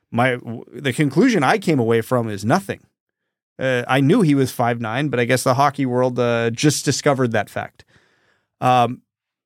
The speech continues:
watching him, and the more I watch him, I don't think he'll ever get this good,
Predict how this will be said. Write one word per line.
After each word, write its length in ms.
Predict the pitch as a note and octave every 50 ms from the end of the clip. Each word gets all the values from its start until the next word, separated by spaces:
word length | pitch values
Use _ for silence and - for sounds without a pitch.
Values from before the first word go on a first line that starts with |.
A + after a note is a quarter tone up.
| _
watching 840 | _ - - A2 A2+ - - C3 C3 C#3+ E3 F#3+ G3 - G#3 F#3+ D#3+
him, 500 | B2+ B2+ B2+ C3 C#3 F3 G#3+ A3+ A3+ - _ _ _ -
and 460 | - - - - B2 A#2+ A#2+ A#2+ A#2+
the 60 | A#2+
more 240 | B2 C3 C3+ D3 C#3+
I 80 | C#3
watch 340 | C3 A#2+ A2+ A#2 B2+ - -
him, 240 | E3 F3+ G3+ A3 G3+ - _ _ _ _ _ _ _ _ _ _ _ _ _ _ _ _ _ _ _ _ _ _ _
I 100 | - D#3+
don't 280 | E3 D3 E3 F3 G#3 F#3+
think 180 | F3+ G#3 G3+ G3
he'll 260 | - G3+ F#3 E3+ E3
ever 220 | D#3 D3+ D3+ D3+ C#3
get 200 | C#3 C#3+ C#3 C#3 B2
this 440 | G2+ G#2+ A2 A#2+ C#3+ D3+ - - -
good, 460 | B2+ - D3 D#3+ F#3 A3+ A#3 B3